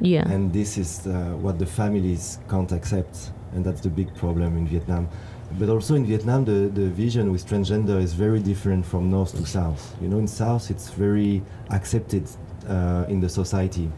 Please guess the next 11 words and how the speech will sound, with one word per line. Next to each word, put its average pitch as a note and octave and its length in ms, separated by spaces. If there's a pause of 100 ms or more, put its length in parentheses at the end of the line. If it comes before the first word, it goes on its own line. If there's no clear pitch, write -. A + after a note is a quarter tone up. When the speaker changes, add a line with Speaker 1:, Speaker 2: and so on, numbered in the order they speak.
(440)
Speaker 2:
For F#2+ 160
instance, F#2+ 360
they F#2 120
are, F2+ 320 (880)
uh, F2+ 240
singing A#2+ 380
in A#2 80
the A2 100
funerals, A2+ 800
and, F2+ 200
uh, F2+ 320